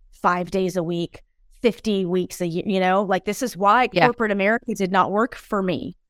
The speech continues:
Speaker 2: Yeah, totally. So
Speaker 1: How do I
Speaker 2: know-,
Speaker 1: be-, go ahead.
Speaker 2: knowing, sorry. So knowing that you're a projector, or, you know, learning that you are a projector, how did that then change your business, the way that you structured your days, your weeks,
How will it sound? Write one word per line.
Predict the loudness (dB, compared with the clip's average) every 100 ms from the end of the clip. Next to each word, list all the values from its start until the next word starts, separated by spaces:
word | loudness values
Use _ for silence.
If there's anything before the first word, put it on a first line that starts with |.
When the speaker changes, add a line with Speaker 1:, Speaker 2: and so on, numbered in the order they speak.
| _ -6
Speaker 2:
Yeah, | 2 2 0 _ -20
totally. | -6 0 2 2 0 0 -6 _
So | -6 2
Speaker 1:
How | 6 6
do | 4 4
I | 4
Speaker 2:
know-, | 2
Speaker 1:
be-, | -4 _ -2
go | 2
ahead. | 4 4
Speaker 2:
knowing, | 2 -2 -6 -16
sorry. | -6 0 2 4 0 -2 _
So | 2 4
knowing | 6 4 4 2 0 -2 -6 _ _ _ -4
that | 0 2
you're | 2 2
a | 0
projector, | -4 0 -2 0 -2 -2 -6 _ _ _
or, | 0 2 0 -2
you | -4 -2
know, | 0
learning | 0 0 2 2 2 0 0
that | 0
you | 0
are | -2
a |
projector, | -2 -4 -4 -2 -2 -2 _ _ -8
how | 0 2 4
did | 2 0 -4
that | 2 2 2 -4
then | -2 0 0 -2 -4
change | -8 -4 -2 -2 -2
your | -2
business, | -2 -4 -4 -2 -4 -4
the | -4
way | 2 2 4
that | 0 -2
you | -4
structured | -6 -4 -4 -4 -2 -2 0
your | -4
days, | 0 2 2 2 0 -2
your | -4 -4
weeks, | -2 0 -2 -4 -16